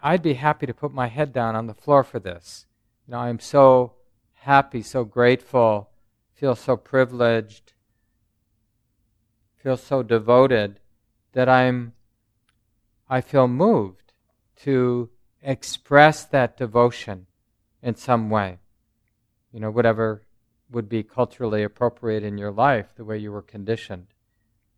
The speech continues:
So just to think about moments when you felt that way, so grateful to a friend, so grateful to some teaching that was useful.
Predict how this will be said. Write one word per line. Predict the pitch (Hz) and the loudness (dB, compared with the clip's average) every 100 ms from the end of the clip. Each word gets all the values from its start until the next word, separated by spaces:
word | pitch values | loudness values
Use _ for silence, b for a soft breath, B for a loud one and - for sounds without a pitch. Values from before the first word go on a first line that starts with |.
| _ _ _ _ _ _ | _ _ _ _ _ _
So | - 156 | -4 -2
just | 175 175 - | -2 -4 -6
to | 165 | -8
think | - 208 208 | -2 -2 -2
about | 208 147 131 127 139 - _ _ _ _ - | -2 4 6 6 2 -6 _ _ _ _ -6
moments | 131 139 160 147 123 - - | 2 4 4 0 -4 -10 -16
when | 135 131 127 | -6 -4 -2
you | 127 | -4
felt | 120 - 127 - | -4 0 0 0
that | 131 123 123 | -2 -4 0
way, | 135 120 107 | 2 4 0
so | - 131 | -4 -6
grateful | 113 120 117 - 123 | -2 -2 -2 -4 -10
to | 110 - 123 | -10 -12 -12
a | 110 | -12
friend, | _ 127 117 113 113 107 _ _ _ _ _ _ _ | _ -2 0 -2 -6 -14 _ _ _ _ _ _ _
so | - 123 | -12 -12
grateful | 104 120 113 113 120 113 110 113 _ _ _ _ _ | -2 0 0 -2 -4 -2 -2 -6 _ _ _ _ _
to | 120 | -20
some | - 123 104 | -10 -10 -10
teaching | - 123 117 - 113 110 110 | -12 -14 -12 -8 -6 -6 -8
that | 107 113 | -12 -14
was | 117 104 | -14 -16
useful. | 117 113 - - 120 107 107 107 | -14 -14 -14 -8 -2 0 -2 -6